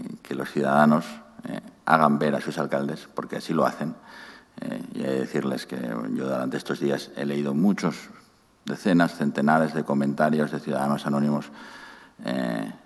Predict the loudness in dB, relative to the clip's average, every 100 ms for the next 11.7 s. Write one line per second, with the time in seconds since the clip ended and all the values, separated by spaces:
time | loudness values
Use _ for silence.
0 | -20 -20 0 2 4 6 6 6 4 -2
1 | 0 2 2 0 -4 -14 -10 -4 -2 0
2 | 0 0 0 0 0 0 -4 -12 -18 -18
3 | -20 -6 2 6 6 4 0 0 0 0
4 | 2 2 2 0 0 0 -2 -4 -4 0
5 | 2 2 0 -4 -4 -6 -4 -4 -4 -4
6 | -8 -6 -6 -6 -8 -6 -6 -6 -8 -10
7 | -4 -2 0 0 0 -2 -4 -6 -4 -4
8 | 0 0 0 -2 0 0 0 -2 -4 -8
9 | -16 -20 -20 _ -10 -10 -8 -8 -4 2
10 | 4 4 2 0 4 6 6 2 -4 -4
11 | -4 -4 -4 -4 -4 -6 -10